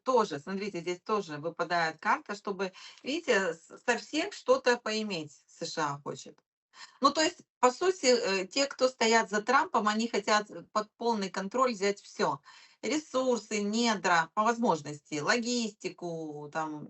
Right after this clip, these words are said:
ещё что-то, да, вот там, э, перекачка нефти, газа. Поэтому здесь, э, на самом деле они могут финансировать, но они не хотят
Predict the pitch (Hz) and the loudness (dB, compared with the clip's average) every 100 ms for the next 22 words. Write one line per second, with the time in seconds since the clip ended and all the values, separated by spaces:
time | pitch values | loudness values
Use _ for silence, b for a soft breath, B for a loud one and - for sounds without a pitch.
0 | - 190 - 233 214 175 156 151 165 196 | -12 -6 2 2 2 -2 -2 0 2 2
1 | 170 160 160 147 147 B B B _ - | 0 -2 -2 -2 -10 B B B _ -20
2 | - - 117 - - - - - 202 196 | -14 -12 -14 -16 -10 -2 0 4 2 2
3 | - 175 180 214 208 190 165 196 190 165 | -2 -2 0 -2 -4 -6 2 4 4 0
4 | 151 B B B B - 220 269 285 277 | -8 B B B B 2 2 2 0 0
5 | 247 262 247 _ - 202 214 202 - 196 | 0 -2 -4 _ -10 -6 -6 -6 -6 -6
6 | 220 262 254 240 226 240 226 226 233 254 | 0 2 4 2 0 0 0 0 0 0
7 | 277 185 - 170 165 170 175 160 160 202 | 0 0 -4 -6 -6 -4 -2 -2 -4 -4
8 | 202 202 202 185 190 165 170 143 | -4 -2 -2 -4 -6 -8 -6 -6